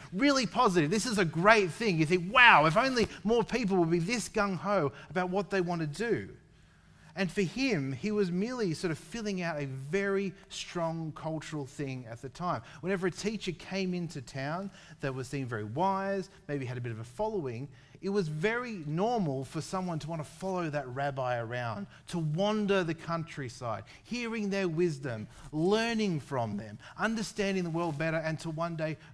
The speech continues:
go back home and take that wisdom with them.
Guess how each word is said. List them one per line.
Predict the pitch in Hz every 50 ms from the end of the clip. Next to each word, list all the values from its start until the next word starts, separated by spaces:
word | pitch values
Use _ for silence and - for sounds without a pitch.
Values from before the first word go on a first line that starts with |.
| - 117 123
go | 127 147 139 135 135
back | 123 123 135 123 117 - - - - - -
home | - 123 117 110 101 101 98
and | - 117 113
take | - - - 156 156 143 -
that | - 139 120 98
wisdom | 113 113 98 104 123 190 214 202 - - - - - -
with | - 139 135 113 104
them. | - - -